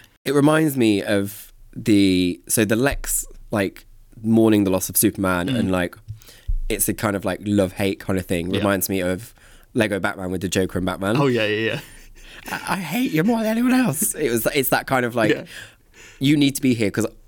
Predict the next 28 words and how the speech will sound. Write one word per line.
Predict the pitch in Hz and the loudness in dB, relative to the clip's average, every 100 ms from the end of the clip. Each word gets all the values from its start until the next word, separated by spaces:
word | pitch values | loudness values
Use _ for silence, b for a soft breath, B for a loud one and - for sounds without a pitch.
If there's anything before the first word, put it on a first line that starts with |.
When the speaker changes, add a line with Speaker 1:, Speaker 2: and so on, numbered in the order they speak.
| _ | _
Speaker 1:
I | 113 | -2
don't | 107 101 107 104 - | -2 0 -2 -2 -6
exist | 104 107 98 - | -2 0 0 0
without | 98 98 | 0 0
you." | 80 | -4
Speaker 2:
Yeah, | 92 98 - _ - | -4 -6 -10 _ -6
Speaker 1:
And | |
Speaker 2:
that | 120 | 0
is | 107 | 2
Speaker 1:
that's, | 113 - | 2 0
Speaker 2:
it. | |
Speaker 1:
that's | 113 - | -2 -2
what | - | -2
it | |
is. | 107 78 - | -2 -4 -4
Speaker 2:
Yeah. | 120 92 | -4 -4
Speaker 1:
Like, | - 82 87 - | -6 -6 -6 -6
that's | 107 - | -6 -2
what | 107 | -2
he | 101 | 0
misses. | 107 - 69 - | 0 -2 -8 -4
Speaker 2:
Yeah. | 127 107 - b b _ _ - | -4 -4 -10 b b _ _ -4
Speaker 1:
It's, | 104 - - - | -4 -4 -12 -4
and | 101 | -4
it | - | -4
happens | 82 117 107 95 | -4 -2 -2 0
in, | 98 92 | 0 0
like, | 92 98 87 | -2 -4 -4